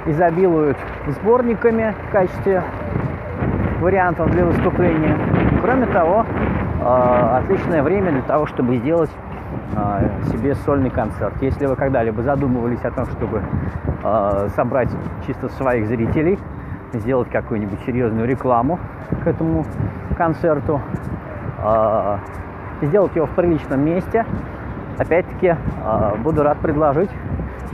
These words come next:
а, возможности, которые, а,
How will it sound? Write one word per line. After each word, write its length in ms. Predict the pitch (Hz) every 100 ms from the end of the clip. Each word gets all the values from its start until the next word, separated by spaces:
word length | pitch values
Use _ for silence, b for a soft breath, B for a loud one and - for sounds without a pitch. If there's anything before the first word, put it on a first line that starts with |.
| - -
а, 480 | - - - - 120
возможности, 640 | 123 131 151 160 160 123
которые, 520 | 117 104 127 139 131 117 - - - - -
а, 320 | 101 101 101